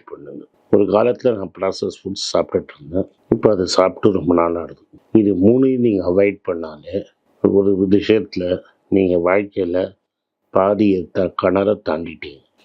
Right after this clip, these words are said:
நீங்க சிகரெட் ஊதினா என்ன மாதிரி ஆட்களுக்கு நல்லது, ஏன்னா நாங்க ஐ டி சி ஷேர் வச்சிருக்கோம். ஆனா அது மாறலி தப்பு. நீங்க சிகரெட் ஊதாம இருக்கிறது உங்களுக்கு மட்டும் இல்ல,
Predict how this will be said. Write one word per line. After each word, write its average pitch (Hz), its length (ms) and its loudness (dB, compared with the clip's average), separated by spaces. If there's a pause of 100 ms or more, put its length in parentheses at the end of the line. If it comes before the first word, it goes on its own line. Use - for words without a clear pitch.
(120)
நீங்க 107 300 4
சிகரெட் 113 400 2
ஊதினா 95 540 2 (360)
என்ன 104 220 2
மாதிரி 110 280 0
ஆட்களுக்கு 104 540 0
நல்லது, 92 460 0
ஏன்னா 95 240 0
நாங்க 90 240 -6
ஐ 95 120 2
டி 98 180 0
சி 90 180 -6 (120)
ஷேர் 87 300 -4
வச்சிருக்கோம். - 440 -16 (180)
ஆனா 90 540 0
அது 104 220 4 (120)
மாறலி 98 500 2
தப்பு. - 360 -4 (120)
நீங்க 107 260 4
சிகரெட் 107 400 2
ஊதாம 101 440 2
இருக்கிறது 92 560 -2
உங்களுக்கு 101 360 0
மட்டும் 95 360 -2
இல்ல, 87 300 -8